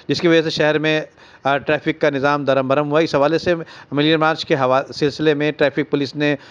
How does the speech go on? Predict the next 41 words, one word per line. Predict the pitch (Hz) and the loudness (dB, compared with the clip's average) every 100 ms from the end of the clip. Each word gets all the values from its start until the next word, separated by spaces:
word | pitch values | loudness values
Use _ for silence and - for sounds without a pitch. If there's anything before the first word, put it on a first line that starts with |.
| - | -4
मुतबादिल | 160 170 160 170 | 0 2 2 0
रोड, | 143 156 156 - | 2 2 2 -6
अ, | 139 | -6
भी | 127 165 | -2 -4
प्लान | 160 143 143 - | -2 -4 -4 -4
किया | 147 139 | 0 2
है, | 160 190 - - 135 | 0 -4 -14 -4 0
अ, | 143 | 0
जिसके | 143 - 151 | 0 -2 -2
तहत | 147 147 147 | 0 0 0
शहर | - 147 151 | 0 0 0
की | 131 151 151 147 - | -4 -4 -4 -4 -6
अहम | 139 165 | -4 -2
शाहराहें | 151 143 139 147 | 0 0 2 0
ट्रैफिक | 139 131 135 131 | -2 -2 -4 -4
के | 143 | -4
लिए | 135 | -2
बंद | 139 139 | -2 -2
होंगी। | 123 139 165 196 - - - | -4 -4 -6 -8 -14 -10 -2
मिलियन | 143 151 | 0 2
मार्च | 147 147 | 0 0
की | - 147 | -2 0
वजह | 143 143 | 0 0
से | 156 147 135 - - - 135 | 2 0 0 -12 -20 -12 -4
न्यू | 156 | -2
परेडी | 143 143 139 151 | 0 0 2 -2
स्ट्रीट | 135 147 151 151 | -2 -2 0 0
और | 139 143 | -2 0
कारसाज | 143 143 - 156 147 | 0 -2 0 0 0
रोड | 143 | 0
भी | 139 | -2
बंद | 139 135 | -4 -2
होगा, | 135 147 | -2 0
जबकि | 151 - 156 151 160 | -2 -2 -2 -2 -4
स्टेडियम | 180 165 180 185 | -2 -2 0 -2
के | 160 160 139 | -2 -4 -4
अतराफ | 139 147 147 151 - | -2 2 2 0 -2
फ्लाईओवर | 143 139 139 135 143 | -2 0 0 0 -2
भी | 131 165 | -2 -4
बंद | 143 | -4
होंगे। | 127 127 123 | -6 -6 -8